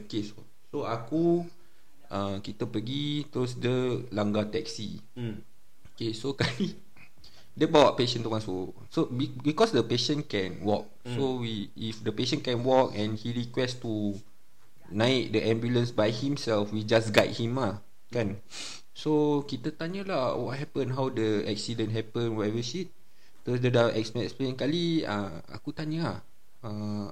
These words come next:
Speaker 1: so, aku tengah tulis dia punya details lah, dia punya cre-, credentials.
Speaker 2: Hmm.
Speaker 1: Then
Speaker 2: Credential.
Speaker 1: Credentials, eh, credentials pula. <laughs> Dah macam Amsyar pula, <laughs> macam tu.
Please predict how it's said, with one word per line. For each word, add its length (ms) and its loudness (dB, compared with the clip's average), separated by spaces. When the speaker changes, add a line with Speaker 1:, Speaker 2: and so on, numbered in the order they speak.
Speaker 1:
so, 220 0
aku 220 6
tengah 320 2
tulis 640 -2
dia 120 0
punya 240 0
details 380 -2
lah, 220 0
dia 120 -6
punya 300 -6
cre-, 260 -4
credentials. 640 0
Speaker 2:
Hmm. 340 -4
Speaker 1:
Then 160 -2
Speaker 2:
Credential. 640 4
Speaker 1:
Credentials, 760 4
eh, 160 -6
credentials 640 0
pula. 220 -4
<laughs> 1500 -10
Dah 80 4
macam 220 6
Amsyar 260 0
pula, 100 -4
<laughs> 0 -
macam 220 8
tu. 160 -2